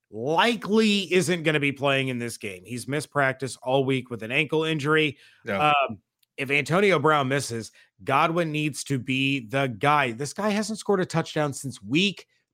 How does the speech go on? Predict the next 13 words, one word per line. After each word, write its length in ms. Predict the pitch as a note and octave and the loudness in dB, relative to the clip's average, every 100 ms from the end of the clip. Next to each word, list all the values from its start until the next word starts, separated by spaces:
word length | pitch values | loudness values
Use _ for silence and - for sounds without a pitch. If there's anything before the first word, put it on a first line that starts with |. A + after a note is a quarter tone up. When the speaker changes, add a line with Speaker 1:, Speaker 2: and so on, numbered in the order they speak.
| _ - | _ -8
Speaker 1:
two. 540 | - G#3+ A#3 E3+ - _ _ _ _ _ - | 2 4 6 4 -2 _ _ _ _ _ 0
There's 200 | D#3 C#3+ | 0 4
no 200 | F#3 F3 | 4 4
excuse 400 | C#3+ - C3+ A#2+ | 0 -2 -2 -2
for 280 | - G#2+ F2+ | -4 -4 -4
it. 140 | - _ _ _ _ - | -10 _ _ _ _ 0
Give 340 | D#3 F#3+ D#3 | 2 4 2
one 540 | C#3 B2+ D#3 E3+ E3+ D3 | -4 0 4 4 2 -2
for 680 | - E3+ D#3+ D3+ D3 D3+ C3 | 0 4 6 6 4 2 -2
the 220 | A2 C3 | -2 -2
ball. 720 | G2 C3+ C#3+ C#3+ C#3 C#3 C3 _ _ | 0 2 4 4 4 2 -2 _ _
He 260 | - C3+ C#3 | -4 0 0
will, 400 | B2+ B2+ A2+ A2 | 2 0 0 -6